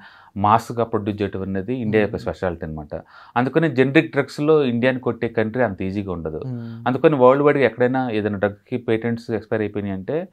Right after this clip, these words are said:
Speaker 1: వెంటనే జనరిక్ డ్రగ్స్ కె-, బ-, బల్క్‌న ప్రొడ్యూస్ చేసే కెపాసిటీ ఇండియాకే ఉంటది.
Speaker 2: అంటే even
Speaker 1: అంత కోవిడ్ టైంలో మీరు చూశారు,
Speaker 2: అవునవును,
Speaker 1: వరల్డ్
Speaker 2: హెచ్సిలో
Speaker 1: మొత్తానికి ఎక్కడి నుంచే వ్యాక్సినేషన్ అందించారు.
Speaker 2: అవును.
Speaker 1: అంత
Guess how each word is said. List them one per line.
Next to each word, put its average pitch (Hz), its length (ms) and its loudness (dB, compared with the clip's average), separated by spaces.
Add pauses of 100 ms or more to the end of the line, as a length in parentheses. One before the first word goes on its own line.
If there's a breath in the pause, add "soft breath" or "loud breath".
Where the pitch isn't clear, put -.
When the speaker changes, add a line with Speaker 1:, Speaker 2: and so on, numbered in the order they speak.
(360 soft breath)
Speaker 1:
వెంటనే 104 340 -2
జనరిక్ 107 280 -2
డ్రగ్స్ 104 300 -6 (220)
కె-, 101 100 0
బ-, 92 460 -2
బల్క్‌న 107 500 0
ప్రొడ్యూస్ 98 340 -6
చేసే 92 160 -8
కెపాసిటీ 117 560 -4 (380 soft breath)
ఇండియాకే 101 340 -2
ఉంటది. 80 460 -8
Speaker 2:
అంటే 123 140 -6
even 120 120 -2
Speaker 1:
అంత 120 140 -2
కోవిడ్ 139 300 2
టైంలో 139 260 2
మీరు 104 220 -4
చూశారు, 120 180 0
Speaker 2:
అవునవును, 117 260 0
Speaker 1:
వరల్డ్ - 180 -6
Speaker 2:
హెచ్సిలో 120 460 8
Speaker 1:
మొత్తానికి 131 480 6
ఎక్కడి 120 240 0
నుంచే 117 300 0 (500 soft breath)
వ్యాక్సినేషన్ 104 460 4
అందించారు. 90 440 -4
Speaker 2:
అవును. - 140 -8
Speaker 1:
అంత 95 280 -4